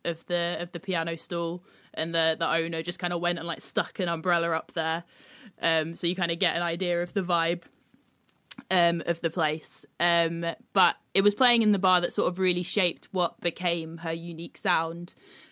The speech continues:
Um, because she would bas-, she wouldn't play with any sheet music or anything. She had it all stored up here in her head. Um, and she would basically just combine all of the mu-,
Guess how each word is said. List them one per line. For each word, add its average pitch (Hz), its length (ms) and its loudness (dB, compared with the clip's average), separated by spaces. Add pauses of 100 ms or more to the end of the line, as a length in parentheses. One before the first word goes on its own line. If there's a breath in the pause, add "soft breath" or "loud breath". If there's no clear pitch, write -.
(140)
Um, 175 500 2 (180)
because 196 240 2
she 208 180 0
would 196 180 4
bas-, 208 200 6
she 240 100 2
wouldn't 247 200 4
play 196 180 2
with 185 120 2
any 180 180 2
sheet 190 240 -6
music 170 340 -6
or 180 40 -6
anything. 170 400 -6
She 175 120 -8
had 170 160 0
it 165 60 0
all 165 300 -4
stored 175 340 0
up - 160 -4
here 170 220 -4
in 160 60 -8
her 165 100 -6
head. 170 320 -6 (580 soft breath)
Um, 170 480 0
and 175 140 -4
she 196 160 -4
would 185 160 -2
basically 180 800 -2
just 185 180 -4
combine 180 580 2
all 196 260 4
of 180 100 -4
the 175 60 -6
mu-, 180 320 -2